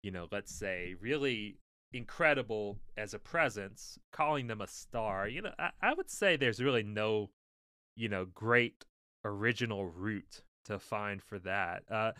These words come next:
people do make some, uh, point to some things in, you know, literature, news, whatever, to say, "Okay, he called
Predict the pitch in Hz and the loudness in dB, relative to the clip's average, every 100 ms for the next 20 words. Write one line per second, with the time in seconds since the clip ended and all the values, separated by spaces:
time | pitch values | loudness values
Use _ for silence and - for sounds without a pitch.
0 | - - - - 175 110 139 117 120 - | -12 -18 -10 0 2 4 2 6 2 2
1 | - 117 113 113 101 98 95 92 - - | 2 4 4 0 0 2 2 0 -2 -6
2 | - - - 160 127 143 127 131 117 110 | -12 -6 0 0 2 0 2 0 0 -4
3 | - 117 113 110 101 101 98 95 _ 104 | -2 -2 0 -4 -4 -4 -4 -10 _ -8
4 | 95 87 101 127 123 120 - 113 104 98 | -4 -4 2 4 4 2 -2 -2 -2 -4
5 | 98 104 101 92 95 101 113 95 95 92 | -4 -2 -4 -4 -4 0 0 -2 -6 -8
6 | 98 92 101 101 92 127 139 - 120 107 | -4 -4 -4 -4 -4 -2 -2 0 2 0